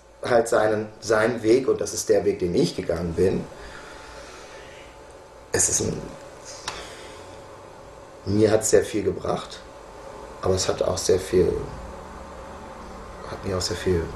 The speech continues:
Leid gekostet. Und es hat sehr, war auch sehr, sehr anstrengend.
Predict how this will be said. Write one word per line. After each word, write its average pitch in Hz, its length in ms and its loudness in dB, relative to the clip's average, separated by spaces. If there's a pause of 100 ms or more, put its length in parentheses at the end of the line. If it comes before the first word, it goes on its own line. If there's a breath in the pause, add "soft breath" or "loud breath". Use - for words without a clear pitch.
(100)
Leid 90 300 2
gekostet. - 760 0 (680)
Und - 80 0
es - 160 -2
hat - 200 -4
sehr, 85 180 0 (760)
war 90 140 -2
auch 90 60 -6
sehr, 87 220 0
sehr 85 180 -2
anstrengend. 98 500 -2